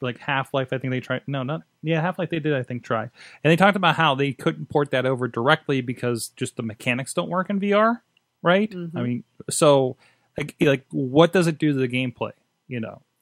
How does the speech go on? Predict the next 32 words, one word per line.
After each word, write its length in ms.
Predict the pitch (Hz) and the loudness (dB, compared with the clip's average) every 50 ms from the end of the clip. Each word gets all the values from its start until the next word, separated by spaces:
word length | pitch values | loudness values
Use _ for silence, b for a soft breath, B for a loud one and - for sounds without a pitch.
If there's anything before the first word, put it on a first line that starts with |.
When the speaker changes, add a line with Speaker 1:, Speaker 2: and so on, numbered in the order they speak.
| _ _ _ _ _ _ - | _ _ _ _ _ _ 0
Speaker 1:
Um, 560 | 127 127 123 117 117 113 113 110 110 107 104 _ _ _ _ _ _ _ _ _ _ _ _ _ _ _ _ _ _ _ _ _ _ _ _ _ _ _ - | 2 4 4 4 2 2 0 -2 -2 -4 -6 _ _ _ _ _ _ _ _ _ _ _ _ _ _ _ _ _ _ _ _ _ _ _ _ _ _ _ -4
like, 200 | 131 131 117 _ _ _ _ _ _ _ _ _ _ _ _ _ _ _ _ _ _ - | -4 -4 -4 _ _ _ _ _ _ _ _ _ _ _ _ _ _ _ _ _ _ -10
I, 120 | 170 - _ _ - | -10 -10 _ _ 0
I, 120 | 143 143 - - | 0 0 0 2
I 120 | - 143 143 | 2 2 2
feel 180 | - 180 180 185 | 4 2 2 4
like 160 | 185 175 147 | 2 2 0
it 60 | 160 | -4
kind 220 | - - 160 156 151 | -4 0 0 2 2
of 100 | 135 135 | 0 -2
akins 320 | 127 - 151 143 135 - - | -2 -2 -2 -2 -2 -2 -2
to, 300 | - 139 131 123 120 123 | 0 0 2 2 0 -2
like, 240 | 123 131 127 117 _ _ | -2 -2 -4 -4 _ _
Super 300 | - - - - 185 190 | -8 -4 -2 0 0 0
Smash 320 | 165 - 151 139 135 123 - | 0 2 2 0 0 0 -2
Brothers. 400 | - 117 104 - - - - - _ _ _ _ _ _ - | -4 -4 -4 -4 -10 -16 -20 -20 _ _ _ _ _ _ 0
You 120 | 156 180 | 0 2
could 120 | 196 220 | 2 2
play 180 | - - 214 226 | 2 4 6 6
it 80 | 202 170 | 6 4
with 120 | 160 - | 2 0
the 80 | 156 127 | 0 2
Wii 200 | 135 185 226 214 | 4 2 4 4
remote, 400 | 151 123 107 107 110 117 120 120 - | 4 2 0 0 -4 -4 -6 -4 -2
but 180 | - 131 131 | -2 -2 -2
you 200 | 135 147 196 233 | -2 -4 -2 -2
wanted 380 | 254 247 233 220 208 214 180 160 | -2 0 2 4 4 4 4 2
to 60 | 160 147 | 2 4
go 140 | 143 139 127 | 2 2 2
get 120 | 127 120 | 2 0
a 60 | 113 | -2
Game, 220 | 107 117 113 110 | -2 -2 -4 -4